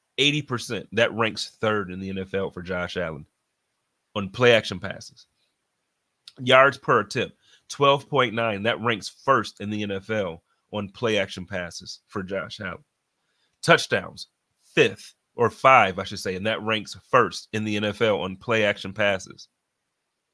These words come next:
Passer rating, again, he is perfect at one hundred fifty-eight point three. That is first in the N F L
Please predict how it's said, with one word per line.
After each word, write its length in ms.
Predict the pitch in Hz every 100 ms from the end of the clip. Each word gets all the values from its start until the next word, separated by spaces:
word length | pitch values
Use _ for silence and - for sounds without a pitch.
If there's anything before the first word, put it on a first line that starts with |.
| _ _ _ _ _ _ _ -
Passer 460 | 165 165 165 127
rating, 360 | 104 87 76 73 _ _ _ _ _ _ _
again, 420 | 107 110 127 92 - _ -
he 100 | 127 113
is 140 | -
perfect 420 | - 127 117 98
at 160 | 92 87
one 300 | 98 117 135
hundred 420 | 127 110 98 -
fifty-eight 580 | - 123 - 107 101 -
point 280 | 98 95 92
three. 260 | 82 - _ _ _ _ _ _ _ _ _ _ _ _ _
That 160 | 113 113
is 140 | 101
first 420 | - 139 117 95
in 80 | 101
the 120 | 104
N 80 | 104
F 160 | 104 113
L 300 | 101 87